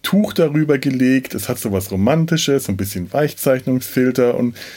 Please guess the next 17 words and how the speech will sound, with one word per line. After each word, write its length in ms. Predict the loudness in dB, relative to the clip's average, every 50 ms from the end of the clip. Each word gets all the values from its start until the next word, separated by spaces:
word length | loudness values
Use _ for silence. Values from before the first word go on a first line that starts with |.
| -20 -20 -10 -6
es 120 | -4 0
scheint 280 | 2 2 2 2 2 2
so 140 | 0 -2 -2
zu 140 | -2 -2 -2
sein, 320 | 0 2 2 2 2 2
dass 180 | 0 0 0 0
er 100 | -2 -2
zum 180 | 0 -2 -2
ersten 340 | 0 0 -2 -2 0 0 0
Mal 280 | 2 2 2 2 0 2
dann 240 | 2 2 2 2
jetzt 300 | 2 2 0 0 -4 -6
gerade 600 | -4 0 0 2 2 2 2 2 4 2 2 2
einen, 440 | 0 2 2 2 2 0 -2 -4 -8 -12 -20 -20 -20 -20 -20 -20 _ _ -2
äh, 160 | 0 2 2 2
einen 200 | 2 2 2 2
Liebesakt 880 | 2 0 0 2 0 0 0 0 0 0 0 -2 -6 -14 -16 -18 -18